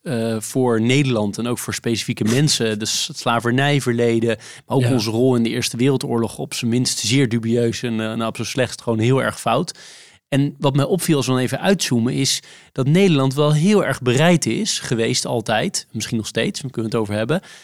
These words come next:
Speaker 1: dat als er veel geld verdiend kan worden, dat we doen.
Speaker 2: Ja, ja. Nou, als je het over het slavernijverleden hebt, eh, in, in het midden van de achttiende eeuw heeft een Amsterdamse bankier bedacht dat je verhandelbare, eh, leningen met hypotheken als onderpand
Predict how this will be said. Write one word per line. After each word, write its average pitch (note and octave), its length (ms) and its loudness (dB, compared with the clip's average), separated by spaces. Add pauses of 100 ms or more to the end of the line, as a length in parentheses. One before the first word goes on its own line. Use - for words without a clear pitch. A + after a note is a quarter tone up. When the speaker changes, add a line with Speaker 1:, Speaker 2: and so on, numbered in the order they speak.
(200)
Speaker 1:
dat C#3 120 0
als C#3+ 120 4
er C#3+ 60 2
veel D3+ 140 2
geld G3+ 240 0
verdiend A#2+ 280 -2
kan A#2+ 140 -2
worden, B2+ 240 0
dat C#3 80 -4
we D#3+ 120 0
doen. A#2 180 0 (160)
Speaker 2:
Ja, E3+ 300 4 (260)
ja. D#3 300 2 (240)
Nou, D3+ 220 4
als E3 120 0
je - 60 0
het D#3+ 100 4
over D#3 120 2
het - 100 -2
slavernijverleden D3 880 4
hebt, C#3+ 260 -2
eh, C#3+ 180 0
in, - 160 -2
in D3 280 -2 (100)
het C#3 260 -14
midden E3+ 220 2
van D3 140 2
de C#3+ 80 2
achttiende D#3+ 480 0
eeuw F3 200 6
heeft B2+ 240 0
een C#3 80 0
Amsterdamse D3 560 0
bankier C#3+ 460 2
bedacht C3 360 -2
dat C#3+ 160 0
je D3 80 0
verhandelbare, C3 840 2 (460)
eh, C3 440 2
leningen D#3 840 4 (340)
met B2+ 280 -2
hypotheken D3+ 640 2
als B2+ 120 0
onderpand D3+ 640 2